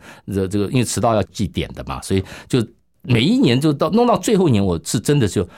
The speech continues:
不需要她叫，我就直接可以坐第一班车到学校，因为要带晨祷，在学校的顶楼啦，所以完全是一个生活上面的一个转变。而在这转变过程当中，有几次就是说礼拜天，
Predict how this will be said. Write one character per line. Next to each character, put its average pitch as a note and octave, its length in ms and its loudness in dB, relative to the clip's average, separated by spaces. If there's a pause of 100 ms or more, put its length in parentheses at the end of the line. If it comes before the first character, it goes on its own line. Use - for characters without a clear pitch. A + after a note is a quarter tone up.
(140)
不 F3 80 0
需 F3 160 2
要 B2+ 80 4
她 G2+ 160 -2
叫， F#2+ 180 0
我 C#2 80 -2
就 F2+ 140 -4
直 - 180 -8
接 F2 140 -2
可 F2 160 -8
以 C#2 160 -8 (480)
坐 A2 140 2
第 G#2 160 0
一 - 20 2
班 F2+ 220 0
车 F2 120 -2
到 E2 140 -2
学 D2 160 -10
校， D#2 200 -6
因 A#2+ 60 2
为 G#2+ 140 2
要 G2 140 0
带 D#2 220 -4
晨 - 360 -6
祷， D2+ 100 -6 (600)
在 G#2 100 0
学 - 220 -2
校 G2 180 0
的 E2+ 100 -2 (140)
顶 D#2+ 180 -4
楼 D#2+ 180 0
啦， F#2 140 0 (300)
所 G#3+ 140 2
以 D#3 120 -4 (100)
完 G3+ 200 2
全 E3+ 160 2
是 F3 100 -2
一 E3 40 0
个 D3 80 -2
生 E3+ 200 0
活 G2+ 140 -2
上 G#2+ 160 0
面 F#2 80 0
的 E2+ 80 0
一 - 20 -8
个 F#2 80 -2
转 C#2 280 -6
变。 F2 200 0 (280)
而 D#3+ 80 2
在 G#3 160 2
这 G3 100 2
转 G2+ 180 0
变 C3 140 2
过 A#2+ 160 0
程 F#2 160 0
当 G#2+ 180 2
中， G#2 220 2
有 A#2 180 2
几 F3 240 -4
次 B2+ 160 -2
就 A2+ 140 0
是 A2+ 60 0
说 A2 80 2
礼 F2 180 -2
拜 C3 220 2
天， C3 200 0